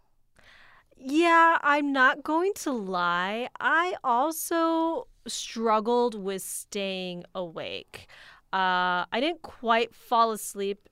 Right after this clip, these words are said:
like you did Tuesday, but I was definitely right on the edge. And, you know, I, <sighs> you're right. It was very, very pretty. And the director, Cedric Chung Lau,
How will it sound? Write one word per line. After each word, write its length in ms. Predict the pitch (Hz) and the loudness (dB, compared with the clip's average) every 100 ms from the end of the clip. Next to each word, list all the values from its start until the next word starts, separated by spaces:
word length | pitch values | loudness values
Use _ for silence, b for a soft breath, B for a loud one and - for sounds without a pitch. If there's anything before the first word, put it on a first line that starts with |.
| _ | _
like 260 | 202 196 165 | -8 -8 -6
you 100 | 175 | -8
did 200 | 190 190 | -8 -10
Tuesday, 340 | 233 214 226 | -12 -4 -4
but 100 | 202 | -2
I 40 | 202 | -4
was 80 | |
definitely 680 | 175 175 226 277 262 240 208 b b b _ | -4 0 -2 0 -4 -4 -8 b b b _
right 440 | 180 180 196 208 208 | -10 -6 0 2 2
on 200 | 202 208 | 2 0
the 160 | 196 180 | -2 -4
edge. 640 | 175 180 208 233 - - b b b b _ - | -2 -4 -4 -8 -14 -20 b b b b _ -2
And, 640 | 233 226 226 226 226 214 _ _ _ _ | 0 2 2 0 -2 -8 _ _ _ _
you 140 | 277 | -6
know, 140 | 330 320 | -4 -2
I, 180 | 285 320 - | -2 -2 -4
<sighs> 1300 | - - - _ _ _ _ _ _ _ _ _ - | -14 -16 -20 _ _ _ _ _ _ _ _ _ -10
you're 140 | 226 | -6
right. 180 | 220 202 | -2 -4
It 60 | 226 | -4
was 120 | 233 | -6
very, 520 | 202 208 247 240 240 | -4 4 6 6 6
very 320 | 226 214 202 196 | 2 0 0 -2
pretty. 500 | - 185 170 165 - | -6 -10 -10 -12 -10
And 540 | 208 202 196 190 185 175 - | -8 -6 -4 -6 -8 -12 -14
the 260 | 185 226 | -10 -8
director, 680 | 190 214 226 226 220 214 202 | -6 0 0 0 -4 -2 -4
Cedric 480 | - - 240 233 226 | -6 -8 -6 -6 -8
Chung 260 | - 220 202 | -6 -6 -2
Lau, 460 | 208 202 185 175 | 0 2 0 -4